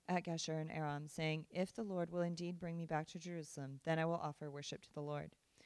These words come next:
The king said to him, "Go in peace." So he arose and went to Hebron. But Absalom sent secret messengers throughout all the tribes of Israel, saying,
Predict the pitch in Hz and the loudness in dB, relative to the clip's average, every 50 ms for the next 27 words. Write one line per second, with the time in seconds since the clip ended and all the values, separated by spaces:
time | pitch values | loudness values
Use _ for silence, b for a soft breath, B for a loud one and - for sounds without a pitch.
0 | b b b b b b b b b 190 165 185 208 185 196 190 - - 175 165 | b b b b b b b b b -2 2 4 4 4 4 2 2 2 2 2
1 | 190 175 170 170 160 156 151 151 151 - - 185 160 - - - - - - 165 | 0 0 0 0 0 -2 -2 -2 -4 -4 -6 -6 -6 -6 -10 -14 -12 -2 0 0
2 | 175 165 190 185 175 170 160 160 160 175 - - - 202 202 185 180 160 - - | 2 2 2 2 2 4 4 4 4 2 0 -4 -6 -4 -2 -2 -2 -4 -6 -6
3 | 170 170 156 147 151 147 147 147 147 156 - 175 165 - 180 175 175 175 185 - | -8 -6 -6 -4 -4 -4 -4 -6 -8 -6 -4 -4 0 4 6 6 6 6 2 -2
4 | - 208 208 208 208 208 196 - 190 175 180 180 - 190 190 - 214 208 190 180 | -4 -2 0 0 0 -2 -4 -6 -8 -8 -10 -8 -6 -6 -6 -6 -6 -6 -6 -6
5 | 175 - 170 151 160 156 147 147 - - - 170 160 - - - 170 170 170 170 | -6 -8 -8 -8 -6 -6 -6 -8 -10 -6 -2 0 0 0 0 0 -2 0 0 -2
6 | 185 - - 185 180 180 180 180 160 160 147 139 156 143 147 147 - - 160 151 | -2 -6 -6 -4 -4 -4 -6 -6 -6 -6 -6 -6 -8 -8 -8 -8 -8 -6 -6 -6
7 | 143 143 147 | -6 -8 -10